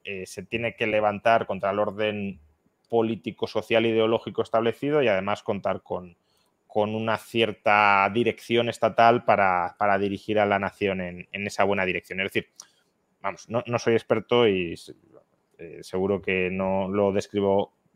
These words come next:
en términos exactos, pero vamos, utilizar inteligentemente la burocracia estatal, eh, emancipatoriamente, es decir, rebelándote contra, pues, si eres una colonia, contra la metrópoli, o en todo caso contra el orden,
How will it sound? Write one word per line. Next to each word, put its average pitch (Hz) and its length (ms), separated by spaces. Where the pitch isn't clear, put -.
en 117 160
términos 110 300
exactos, 120 540
pero 104 160
vamos, 110 240
utilizar 113 580
inteligentemente 110 800
la 98 100
burocracia 98 520
estatal, 127 560
eh, 87 440
emancipatoriamente, 120 1160
es - 60
decir, - 140
rebelándote 104 800
contra, 82 560
pues, - 160
si - 100
eres - 140
una 87 140
colonia, 98 440
contra 85 640
la - 140
metrópoli, 156 800
o 117 160
en 98 100
todo 98 200
caso 104 340
contra 104 300
el 92 80
orden, 98 260